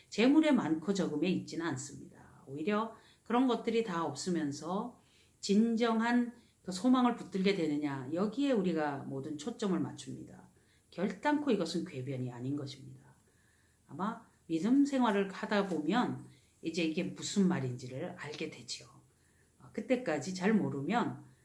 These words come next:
어, 좀 배우고 나가고 이래야 되지. 그렇게 잘 알지 못하면서 뭔가를 주장할 때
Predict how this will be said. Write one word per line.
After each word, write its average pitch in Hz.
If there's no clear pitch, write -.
어, 131
좀 170
배우고 143
나가고 185
이래야 196
되지. 143
그렇게 262
잘 220
알지 196
못하면서 185
뭔가를 165
주장할 156
때 220